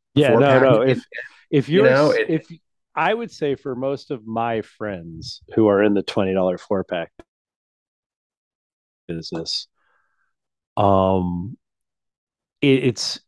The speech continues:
Speaker 1: it is exactly the same margin.
Speaker 2: Mm-hmm.
Speaker 1: You know what I mean? Like, like, you figure your costs when you start. And the problem is the beers you could sell for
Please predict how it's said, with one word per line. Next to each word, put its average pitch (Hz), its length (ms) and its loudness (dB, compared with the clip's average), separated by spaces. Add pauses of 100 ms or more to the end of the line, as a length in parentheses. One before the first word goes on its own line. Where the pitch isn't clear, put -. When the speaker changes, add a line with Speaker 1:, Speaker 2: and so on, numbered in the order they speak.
Speaker 1:
it 151 160 4
is 160 200 4
exactly 123 500 -2
the 110 120 -8
same 107 300 -8
margin. 98 520 -4
Speaker 2:
Mm-hmm. 113 240 -4 (260)
Speaker 1:
You 120 60 2
know 113 80 4
what 110 40 2
I - 20 0
mean? 110 120 0
Like, 110 160 0
like, 110 180 -4
you 120 80 -4
figure 143 360 -2
your 123 180 0
costs - 440 -2
when 107 120 -12
you 104 80 -14
start. 117 400 -2
And 127 100 -4
the - 40 -6
problem 139 300 -2
is 107 120 -8
the 113 100 -8
beers 127 400 -2
you 117 80 -8
could 107 160 -12
sell 170 400 0
for 92 400 -10